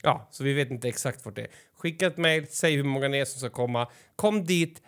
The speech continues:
bryt mönster, sluta leva andra människors liv. Wow, vilken grej. Vilken grej. Det, och det känns också som att man slu-, alltså cirkeln sluts. Avsnitt tvåhundra, det heter Livet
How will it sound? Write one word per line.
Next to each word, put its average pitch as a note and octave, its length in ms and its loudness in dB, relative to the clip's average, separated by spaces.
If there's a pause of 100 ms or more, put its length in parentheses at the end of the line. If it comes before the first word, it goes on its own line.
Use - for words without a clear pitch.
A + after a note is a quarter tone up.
bryt E3+ 480 -2
mönster, D3+ 560 4
sluta E3+ 500 0
leva D3 420 0
andra C#3+ 360 0
människors B2+ 520 -2
liv. A2+ 240 -2 (720)
Wow, B2+ 360 2 (160)
vilken B2+ 260 -2
grej. B2 220 2 (120)
Vilken E3 260 -2
grej. F3 180 2
Det, D#3+ 100 0
och F3+ 120 0
det G3 80 2
känns G3+ 300 0
också F3 220 -4
som E3+ 160 0
att D#3 160 2
man D#3 220 2
slu-, - 560 -2
alltså D3+ 180 2
cirkeln F#3 640 0
sluts. D3+ 600 -2 (1120)
Avsnitt D#3+ 400 0
tvåhundra, C#3+ 640 2 (160)
det D3 100 2
heter F3 340 2
Livet D3 840 -2